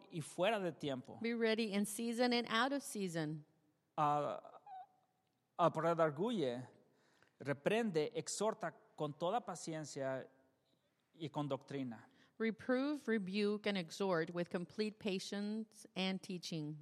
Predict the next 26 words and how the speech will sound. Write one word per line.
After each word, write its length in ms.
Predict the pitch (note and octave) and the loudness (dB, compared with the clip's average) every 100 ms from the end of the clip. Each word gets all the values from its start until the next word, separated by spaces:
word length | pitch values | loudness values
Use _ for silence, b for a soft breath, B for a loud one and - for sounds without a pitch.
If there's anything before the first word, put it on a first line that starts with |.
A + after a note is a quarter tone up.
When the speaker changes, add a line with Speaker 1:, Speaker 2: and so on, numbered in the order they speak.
| - | -6
Speaker 1:
Enseña, 800 | E3 - G3+ B3 G3 E3 D#3+ - - | -4 0 0 0 2 2 2 0 -2
ah, 800 | D3+ D3+ D3 C#3+ C#3+ C#3+ C#3+ D3 | 2 2 2 0 2 0 0 0
por 120 | E3 | 2
la 80 | D#3+ | 2
palabra 440 | E3+ E3+ G3+ A#3 | 0 0 0 2
de 160 | A3 F3+ | 2 0
Dios. 380 | D3+ B2 - - | -2 -4 -8 -14
Speaker 2:
Teach 280 | - C#4+ D#4 | 0 0 0
God's 320 | B3 G3+ G3+ | 0 0 -2
word. 320 | G#3+ B3+ D4 D#3 D3+ D3 | 0 2 6 6 4 2
Speaker 1:
Eh, 60 | D3 | 0
mantente 480 | D#3 E3+ G#3+ A3 | 0 0 0 0
listo. 540 | G#3 B3+ - - B2 - - - - | 2 0 -2 -4 -6 -6 -18 -20 -4
Speaker 2:
Be 100 | A#3+ | -2
prepared. 640 | B3+ B3 - C#4+ C#4 F3 | 0 -2 2 2 2 0
Speaker 1:
En 140 | E3+ E3 | 0 2
todo 340 | A3+ B3+ C4+ | 4 4 4
tiempo. 540 | - F#3+ D#3 A#2+ A2+ E3+ | 4 2 2 -2 -8 -2
Speaker 2:
In 240 | A#3+ A#3 A3+ | 0 0 0
all 340 | A3 B3 D4 | 2 4 4
time, 500 | C#4+ - G#3 F3 D#3 - | 0 -2 -2 -2 -8 -6
at 120 | F3 | 2
all 100 | E3+ | 4
Speaker 1:
Corrige, 540 | F3 C4+ E3+ E3+ A#2+ - | 6 6 4 -2 -4 -8
Speaker 2:
time. 0 | - | -6
Speaker 1:
reprende. 640 | D3+ - A3+ C4 F3 C3 | -4 2 2 2 2 -2